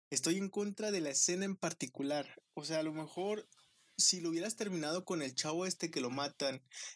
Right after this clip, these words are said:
y con, este, o sea, con las muertes así tal cual, y a lo mejor vas a un noticiero y dice, no sé, este, el, no sé, alguna, alguna mamada más, ¿no? Alguna, al-, o-, otro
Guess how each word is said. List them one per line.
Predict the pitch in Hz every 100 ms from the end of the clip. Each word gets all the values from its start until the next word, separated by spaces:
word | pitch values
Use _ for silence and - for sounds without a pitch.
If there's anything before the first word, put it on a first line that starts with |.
| -
y | 131 139 139 143 139 139 139 139 135 135 _
con, | - 139 139 135 139 139 139 139 139 139 139 127 -
este, | 139 135 135 - -
o | 139
sea, | 147 139
con | 151 147
las | 147
muertes | 180 196 220
así | 185
tal | 196 196
cual, | 190 190
y | 147
a |
lo | 139
mejor | - 156 170
vas | 180 190
a |
un | 180
noticiero | 185 147 - 170 175 170 151
y |
dice, | 139 147 -
no | 165
sé, | - 180 165 - - - -
este, | - 127 127 127 127 - 120 117 110 107 113 - _ _ _ _ _ _ _
el, | - 131 127 131 135 135 139
no | 180
sé, | 220
alguna, | 202 220 240 - -
alguna | 175 165 202
mamada | 220 196 160 175
más, | 185 156 - -
¿no? | 160
Alguna, | 180 170 180
al-, | 151
o-, | 156 156 165
otro | 175 185